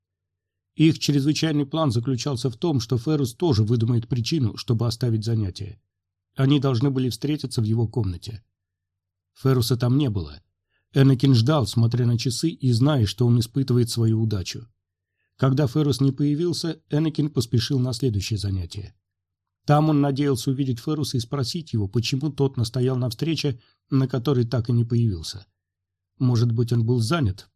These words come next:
полируя свой пояс. Энакин занял своё обычное место. Он оглянулся вокруг, но место Ферруса было пусто.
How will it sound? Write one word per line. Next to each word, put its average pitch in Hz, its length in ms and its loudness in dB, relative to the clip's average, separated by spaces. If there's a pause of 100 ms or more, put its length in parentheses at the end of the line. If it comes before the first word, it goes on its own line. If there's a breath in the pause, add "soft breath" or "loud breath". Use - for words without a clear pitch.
полируя 117 420 4
свой 127 280 2
пояс. 87 480 -4 (1040)
Энакин 170 400 2
занял 143 320 2
своё 120 300 0
обычное 120 420 0
место. 101 480 -4 (640)
Он 139 160 4
оглянулся 131 480 0
вокруг, 131 500 -2 (200)
но 139 180 4
место 127 380 0
Ферруса 151 380 -2
было 117 260 2
пусто. - 460 -8